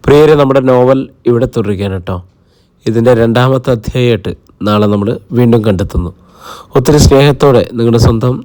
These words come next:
ജാഷി വയനാട്. കേൾക്കൂ, കേൾക്കൂ, കേട്ടുകൊണ്ടേയിരിക്കൂ. ഞാനും നിങ്ങളും നമ്മുടെ കഥകളും.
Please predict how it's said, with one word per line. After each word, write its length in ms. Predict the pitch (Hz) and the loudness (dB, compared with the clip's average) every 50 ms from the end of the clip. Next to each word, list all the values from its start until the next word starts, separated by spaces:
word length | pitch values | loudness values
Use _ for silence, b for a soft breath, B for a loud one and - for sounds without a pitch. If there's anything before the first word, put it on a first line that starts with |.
| - - | -12 -6
ജാഷി 340 | 117 113 107 104 - - 123 | -2 -2 0 0 0 0 0
വയനാട്. 400 | 110 104 98 95 95 92 90 - - - _ - - | 0 -2 -2 -2 -4 -4 -6 -8 -12 -16 _ -4 -2
കേൾക്കൂ, 320 | 123 117 110 - - 127 | -2 -2 -2 -2 -2 -2
കേൾക്കൂ, 380 | 117 - 120 113 107 - - 117 120 127 | -2 -2 -4 -4 -4 -4 -4 -4 -4 -6
കേട്ടുകൊണ്ടേയിരിക്കൂ. 920 | - - - 117 117 117 117 113 107 104 101 101 98 92 92 90 - 85 - b b b b b b b b _ _ - | -8 -6 -4 -4 -2 0 0 0 2 2 2 0 0 0 -2 -6 -8 -12 -14 b b b b b b b b _ _ -2
ഞാനും 220 | 107 104 104 104 | 0 2 2 2
നിങ്ങളും 320 | 104 104 101 104 117 120 104 - - - - - - _ _ _ - - | 2 0 0 2 0 0 -2 -4 -10 -20 -20 -20 -20 _ _ _ -4 0
നമ്മുടെ 320 | 107 104 101 101 92 92 | 0 2 2 2 0 0
കഥകളും. 440 | - 95 85 87 87 85 78 - | -2 -2 -2 -4 -4 -6 -10 -14